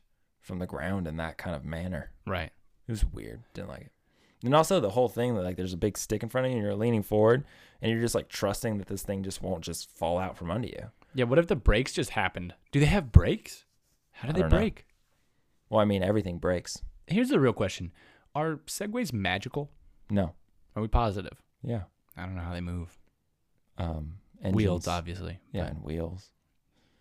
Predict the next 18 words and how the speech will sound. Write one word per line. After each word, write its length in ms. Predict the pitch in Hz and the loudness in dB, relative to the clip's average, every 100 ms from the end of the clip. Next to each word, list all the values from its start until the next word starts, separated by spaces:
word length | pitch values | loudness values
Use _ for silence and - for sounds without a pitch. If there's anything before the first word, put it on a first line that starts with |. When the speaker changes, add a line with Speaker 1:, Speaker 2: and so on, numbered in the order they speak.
| _ _ _ _ _ _ _ - - | _ _ _ _ _ _ _ -20 -10
Speaker 2:
I 60 | 92 | -8
don't 140 | 87 | -6
know. 160 | 85 82 _ _ _ - - _ - | -8 -10 _ _ _ -20 -20 _ -2
I 80 | 123 | 2
don't 80 | 131 | 4
Speaker 1:
The 60 | |
Speaker 2:
know 0 | |
how 40 | 113 | 6
they 60 | 139 | 6
Speaker 1:
same 100 | 135 | 6
way 100 | 120 | 4
Speaker 2:
work. 80 | - | 6
Speaker 1:
anything 420 | 107 110 104 95 | 4 6 2 0
else 280 | 90 95 - | -2 -2 -2
with 180 | 95 82 | -2 -2
a, 80 | 85 _ _ - | -4 _ _ -4
with 180 | 95 82 | -2 0
a 260 | 80 - | -2 -4